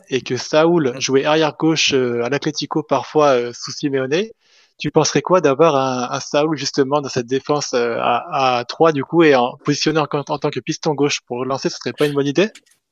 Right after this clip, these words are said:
Speaker 2: Bah, je pense que c'est envisageable. Euh, j'ai vu d'ailleurs des déclarations de Tuchel qui disaient qu'il hésitait à, à sortir Alonso pour, euh, justement mettre Saúl. Mais le problème, c'est qu'il avait eu un jaune, euh, très tôt dans le match. Mais, euh, ouais, je pense que c'est possible. Après, euh, à voir comment Saúl, euh,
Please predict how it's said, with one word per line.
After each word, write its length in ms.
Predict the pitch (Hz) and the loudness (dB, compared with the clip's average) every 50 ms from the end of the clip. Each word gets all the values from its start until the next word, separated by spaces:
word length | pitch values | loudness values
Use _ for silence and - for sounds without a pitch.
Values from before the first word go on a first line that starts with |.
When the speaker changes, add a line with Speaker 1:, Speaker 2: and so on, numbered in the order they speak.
| _ _ _ _ _ _ _ _ _ - - | _ _ _ _ _ _ _ _ _ -18 0
Speaker 2:
Bah, 300 | 180 170 160 151 147 147 | 2 4 4 4 2 0
je 120 | 139 - | -2 -4
pense 240 | _ - 233 226 - | _ -4 -4 -4 -4
que 100 | - 151 | -8 -8
c'est 140 | 139 - 147 | -8 -6 -6
envisageable. 680 | 139 131 123 123 120 127 127 127 123 156 165 151 127 113 113 | -6 -8 -8 -10 -8 -6 -6 -4 -2 -4 -4 -4 -6 -16 -16
Euh, 180 | 113 113 110 | -14 -14 -14
j'ai 200 | 110 104 110 113 | -12 -12 -14 -14
vu 140 | 110 113 120 | -14 -18 -16
d'ailleurs 280 | 117 117 110 113 120 113 | -14 -12 -10 -10 -12 -12
des 100 | 110 113 | -14 -16
déclarations 540 | 107 110 107 - - 117 110 113 - - 123 | -16 -16 -14 -12 -10 -10 -10 -10 -10 -12 -12
de 60 | 113 | -16
Tuchel 400 | - - 113 - - 127 127 127 | -20 -20 -20 -12 -12 -12 -12 -12
qui 140 | _ - 120 | _ -20 -14
disaient 260 | 110 - - 120 123 | -10 -10 -10 -10 -12
qu'il 220 | _ - - 107 107 | _ -16 -18 -16 -14
hésitait 420 | 107 104 107 104 _ - 123 120 | -12 -12 -14 -14 _ -12 -12 -10
à, 320 | 117 113 110 104 104 104 - | -10 -10 -10 -12 -12 -14 -16
à 120 | 110 110 | -12 -10
sortir 460 | - - 120 - - - - 127 113 | -10 -10 -10 -10 -8 -8 -8 -6 -6
Alonso 520 | 110 110 110 110 113 113 113 107 120 123 117 _ | -10 -12 -12 -14 -18 -14 -14 -12 -12 -12 -14 _
pour, 260 | - - 110 101 104 | -16 -18 -16 -16 -16
euh, 100 | 104 104 | -20 -18
justement 460 | 104 98 - - - - 113 113 110 | -14 -12 -12 -12 -12 -12 -14 -14 -14
mettre 240 | 113 113 113 - - | -12 -14 -10 -10 -8
Saúl. 300 | - 113 117 127 139 139 123 | -6 -6 -6 -6 -8 -12 _
Mais 80 | 117 | -18
le 60 | 113 | -20
problème, 260 | _ - - 123 123 123 | _ -8 -8 -8 -6 -6
c'est 140 | - - | -8 -10
qu'il 140 | - - 123 | -10 -8 -10
avait 200 | 117 113 110 117 | -10 -10 -8 -8
eu 220 | 120 120 117 117 - _ _ _ | -8 -8 -10 -10 -14 _ _ _
un 180 | - 123 120 | -18 -16 -14
jaune, 240 | 113 110 123 123 117 | -14 -12 -12 -12 -12
euh, 180 | 113 117 113 117 _ _ _ | -10 -10 -10 -12 _ _ _
très 220 | - - - 123 | -8 -8 -8 -6
tôt 100 | - 135 | -8 -6
dans 180 | 123 123 120 120 | -4 -4 -4 -4
le 60 | 120 | -4
match. 300 | 127 147 - - - - - - - - - - - - - - - - - _ _ | -8 -6 -4 -4 -4 -4 -6 -14 -18 -16 -16 -16 -16 -16 -16 -16 -18 -18 -20 _ _
Mais, 240 | - 117 117 117 117 117 | -10 -6 -4 -2 -2 -2
euh, 160 | 117 117 117 | -2 -2 0
ouais, 120 | 127 156 | 0 0
je 80 | 160 - | -2 0
pense 200 | - 180 170 - | -4 -4 -4 -4
que 100 | - 170 | -6 -6
c'est 140 | - - 117 | -6 -6 -6
possible. 540 | _ - 123 - - - 170 143 127 - - | _ -8 -8 -6 -6 -8 -8 -12 -14 -12 -6
Après, 340 | - 120 113 - - - 147 | -6 -6 -6 -6 -6 -2 0
euh, 440 | 151 156 151 139 127 120 117 113 113 | 2 2 2 2 0 0 0 -2 -2
à 160 | 117 117 120 | -4 -6 -8
voir 300 | 120 117 123 135 135 - | -8 -6 -8 -8 -8 -8
comment 260 | _ - 120 117 117 113 | _ -14 -12 -12 -10 -10
Saúl, 540 | - - - 123 120 127 127 127 120 113 | -8 -6 -4 -6 -4 -6 -8 -10 -10 -10
euh, 260 | 113 113 113 113 120 | -10 -8 -8 -8 -10